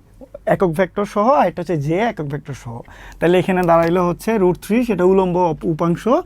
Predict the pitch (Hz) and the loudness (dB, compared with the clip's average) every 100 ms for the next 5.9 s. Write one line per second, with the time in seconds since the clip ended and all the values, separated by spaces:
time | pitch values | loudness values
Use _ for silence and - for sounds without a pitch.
0 | - - - - 202 202 262 269 226 240 | -6 -20 -10 0 0 2 0 2 2 2
1 | 220 233 220 214 208 220 202 185 170 160 | 0 0 0 0 0 0 0 0 -2 -2
2 | 143 123 123 151 - - - - 196 185 | -4 -4 -6 -10 -20 -6 -4 0 2 2
3 | 190 185 202 180 165 147 156 135 131 131 | 0 -2 -2 -2 -6 -6 -6 -6 -10 -12
4 | - - - - - 151 180 233 165 - | -16 -20 -20 -20 -6 2 4 4 2 -2
5 | - - - - - - - 196 | -12 -20 -20 -20 -20 -6 2 4